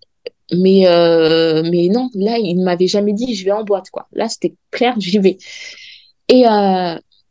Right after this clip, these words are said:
et il s'habille et tout, il sort, il part. En fait, je suis restée, en fait, je suis restée comme, immobile comme ça, à la porte. Je dis, « Ah ouais, il est vraiment parti, quoi. »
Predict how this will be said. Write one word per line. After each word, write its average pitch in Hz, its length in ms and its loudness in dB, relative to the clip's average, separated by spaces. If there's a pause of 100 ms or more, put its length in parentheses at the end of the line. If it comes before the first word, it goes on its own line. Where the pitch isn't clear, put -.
(220)
et - 60 2
il 320 160 6
s'habille 214 420 2
et 214 80 2
tout, 208 160 -4
il 220 100 0
sort, 160 420 -4 (160)
il 175 120 -8
part. - 280 -10 (520)
En - 60 -18
fait, 226 80 -2
je 247 60 -4
suis - 120 -4
restée, 151 460 -2 (960)
en 240 60 2
fait, 392 220 2
je - 80 -4
suis 214 180 2
restée 247 320 2
comme, - 240 2 (540)
immobile 294 460 4
comme 226 180 2
ça, 262 320 0 (120)
à 226 80 0
la 208 120 4
porte. 247 280 -4
Je - 80 -10
dis, « 185 80 -4
Ah 160 80 -4
ouais, 190 140 -2
il 226 60 -2
est 160 80 -4
vraiment 240 280 -4
parti, 247 320 -8
quoi. » - 160 -18